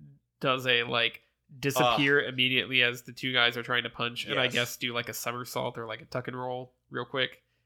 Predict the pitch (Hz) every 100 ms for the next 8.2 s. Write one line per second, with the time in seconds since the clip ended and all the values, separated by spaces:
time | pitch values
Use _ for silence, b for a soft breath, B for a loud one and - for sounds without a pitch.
0 | _ - 117 110 113 107 87 - 113 -
1 | 123 123 123 123 120 113 117 117 117 113
2 | 110 127 - _ _ _ _ _ _ 139
3 | 165 156 170 160 151 147 160 151 151 135
4 | 135 117 135 135 139 160 156 127 131 131
5 | 117 113 107 - 143 - 143 - 165 135
6 | - 147 196 196 160 147 139 139 - 131
7 | 123 - _ 147 135 156 139 160 156 139
8 | 123 104